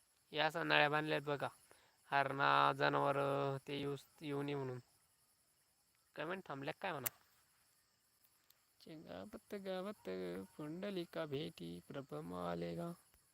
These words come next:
सहर्ष स्वागत सर्वांचं आपल्या लाईव्हमध्ये. तर बघा, असं आहे, या अशा राखणं पडते मिरच्या. सोपी गंमत नाही आहे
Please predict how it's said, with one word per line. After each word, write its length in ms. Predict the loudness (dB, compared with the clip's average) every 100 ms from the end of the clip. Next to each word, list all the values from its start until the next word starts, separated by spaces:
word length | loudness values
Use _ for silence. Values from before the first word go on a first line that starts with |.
| _ _ _ _ _ _ _ _ _
सहर्ष 460 | 0 4 4 2
स्वागत 500 | -4 6 8 10 6
सर्वांचं 560 | 4 4 6 4 2 0 -4 _ _ _ _ _ _ _ _
आपल्या 520 | -12 0 4 6 4 6
लाईव्हमध्ये. 540 | 6 6 2 2 2 0 -10 -20 _ _ -20 -20 -18 -2
तर 120 | 2
बघा, 240 | 6 8 8
असं 360 | 8 6 6
आहे, 200 | 4 4
या 180 | 6 8
अशा 200 | 8 6
राखणं 300 | 2 2 -6
पडते 220 | -6 -6
मिरच्या. 380 | -8 -8 -10 -12
सोपी 380 | -4 -4 -4 -6
गंमत 380 | -4 -6 -6 -8
नाही 140 | -6
आहे 180 | -6